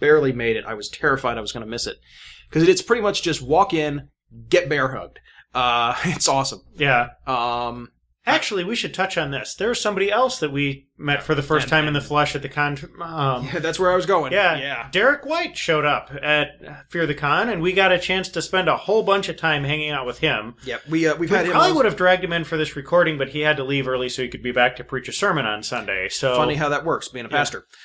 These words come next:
Speaker 1: Uh, yeah, so if you've missed our, uh, previous episode with Derek White, the number escapes me at the moment,
Speaker 2: I think
Speaker 1: and I
Speaker 2: it's thirty-six.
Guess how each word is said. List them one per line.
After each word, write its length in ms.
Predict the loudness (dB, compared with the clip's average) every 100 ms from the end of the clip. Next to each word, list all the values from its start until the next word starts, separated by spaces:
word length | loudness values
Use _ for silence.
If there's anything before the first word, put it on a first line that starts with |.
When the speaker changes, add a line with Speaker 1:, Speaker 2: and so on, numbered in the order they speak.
| -20 -8 -2
Speaker 1:
Uh, 260 | 2 2 2
yeah, 140 | 2
so 140 | 4 2
if 80 |
you've 140 | 2 0
missed 240 | 0 2
our, 240 | 2 2 2
uh, 200 | -2 -2
previous 260 | -6 -4
episode 260 | -4 -4 -8
with 140 | -4
Derek 220 | -2 -2
White, 220 | 0 -2 0
the 60 |
number 340 | 0 2 2 2
escapes 440 | 0 -2 -6 -10
me 80 | -12
at 100 | -14
the 80 | -12
moment, 200 | -10 -10
Speaker 2:
I 20 |
think 80 | -2
Speaker 1:
and 80 |
I 60 | -2
Speaker 2:
it's 80 | 0
thirty-six. 880 | 0 0 -2 0 -2 -2 -8 -10